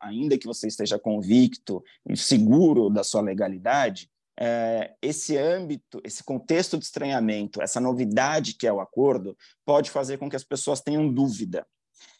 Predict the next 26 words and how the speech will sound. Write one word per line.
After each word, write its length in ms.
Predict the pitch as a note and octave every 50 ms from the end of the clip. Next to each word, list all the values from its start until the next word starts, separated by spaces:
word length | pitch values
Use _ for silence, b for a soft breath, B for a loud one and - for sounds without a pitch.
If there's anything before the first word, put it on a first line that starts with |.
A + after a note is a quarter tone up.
| b _ -
E 140 | A#2+ C3+ C3
algo 340 | C3 C3 C3+ C3+ C3 D3+
que 160 | C#3+ - - C#3
a 60 | B2+
gente 240 | B2+ C3 B2+ B2+ -
sempre 260 | - C#3 D3 - D#3+
comenta 720 | - - A2 G#2 A2+ A#2+ C#3 D3 C#3 A2+ - G#2 G2 - _ _ _ _ -
é 100 | A2 A2+
que 240 | A2+ - - C3
o 100 | C#3 C#3
agente 380 | C3+ B2+ G#2+ B2+ C3+ C3 - - - _
público 460 | - C3+ D3+ G#2 G2+ B2 A2+ - A2+
honesto, 640 | G2+ G2+ G#2 A#2+ C#3 C#3+ C3+ - - - - - -
ele 200 | - G#2 B2+ C#3
não 120 | C#3 D3 D3
gosta 280 | B2+ C#3 D3+ D3+ C#3+
de 60 | A#2 -
ser 80 | A2+
colocado 340 | - G#2+ G#2 - - G2+ G2+
em 80 | G2 F#2
dúvida. 440 | F#2+ F#2 F#2 - D#2+ E2+ F2+ - - _ b b b b b b -
Ele 200 | - G#2 A2+ B2
não 360 | B2+ C3+ C#3 C#3 C3+ - - - -
quer 320 | - E3 E3 E3+ F3+ E3+
ser 380 | - - - - D#3 D3 C#3+ C#3
absolvido, 840 | B2 G2+ - - - A#2 A2 G2 G#2 B2+ D3+ E3 D#3+ E3 E3+ E3